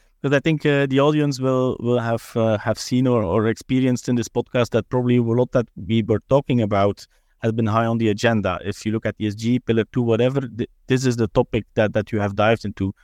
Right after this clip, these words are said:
So we'll continue with this, uh, podcast series, it's sub-series in, in the Tax Bites, where we focus on this, um, yeah, this, this particular topic. And, um, Kim, perhaps you can, uh, tease us as well a little bit on what to expect in the next episode. Uh, what should we look forward to?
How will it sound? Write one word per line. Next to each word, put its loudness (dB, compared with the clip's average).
So 0
we'll 2
continue 2
with 0
this, -2
uh, 2
podcast -4
series, 0
it's -6
sub-series 0
in, 0
in -4
the -4
Tax -2
Bites, 0
where 2
we 0
focus -4
on 2
this, -2
um, 2
yeah, 0
this, -4
this -4
particular -2
topic. 2
And, 2
um, -2
Kim, 2
perhaps -2
you -4
can, 0
uh, -2
tease -2
us 0
as -4
well 4
a 2
little 0
bit -2
on -2
what 0
to -2
expect -2
in -2
the 0
next -2
episode. 0
Uh, 0
what -2
should -8
we 4
look 0
forward 0
to? 0